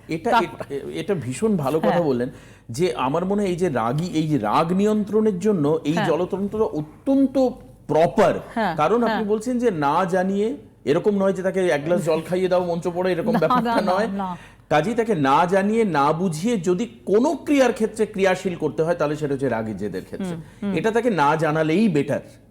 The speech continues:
Speaker 1: তার
Speaker 2: না, তাকে
Speaker 1: এফেক্টটা
Speaker 2: জানানোর প্রশ্নই
Speaker 1: জান-,
Speaker 2: আসে না।
Speaker 1: প্রশ্নই আসছে না।
Speaker 2: প্রশ্নই আসে না।
Speaker 1: একদম, খুব হেল্পফুল এটা, খুব হেল্পফুল। আমার মনে হয় যে এই প্রক্রিয়াতে আপনাদের বাড়িতে যে রাগী মানুষটির জন্য আপনার সংসারে অশান্তি হচ্ছে,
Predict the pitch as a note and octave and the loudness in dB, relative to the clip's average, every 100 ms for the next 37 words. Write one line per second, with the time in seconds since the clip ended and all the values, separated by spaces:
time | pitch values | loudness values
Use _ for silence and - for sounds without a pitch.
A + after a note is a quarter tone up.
0 | _ - - F4 E4+ F4+ F#4 B3+ B3+ D#4+ | _ -2 0 2 2 0 2 0 0 0
1 | F4+ C4 G3+ G#3+ - F4 F#3+ E3+ D#3+ F3 | -2 -2 -2 -2 0 0 0 -2 -2 -2
2 | A#2 G2+ - C#4 D4 F4 E4 A#3 D3+ - | -2 -4 -2 0 0 -2 -2 -2 -4 -6
3 | A#2+ A2 G#2+ G#2 A#3 E3 C#3+ D3 D3+ G#2 | -6 -4 -6 -4 -2 2 2 0 -2 -2
4 | F2+ - - - - C4+ C4 A#3 A3+ C4 | -4 -10 -16 -14 -2 2 4 2 0 -2
5 | - - F3+ F3+ F#3+ G3+ F#3+ F#3 - F3+ | 0 0 0 0 0 0 0 -2 -2 -6
6 | F#3 F#3+ F#3 G3 - E3 E3+ F3+ D3 - | -2 -2 0 0 0 -2 -2 -2 -6 -16
7 | - B2+ C#3+ D3+ F#3+ D3+ D#3+ C3 C3 E3 | -2 0 2 2 0 0 0 2 2 2
8 | F3 F#3 - F#3 F#3 F3 C#3 E3+ - - | 0 -2 -4 -4 -2 0 -2 -2 -4 -4
9 | G3 G3 F#3+ F3 G3 F#3+ G3+ D3+ D3+ | -4 -2 0 0 0 0 0 0 -4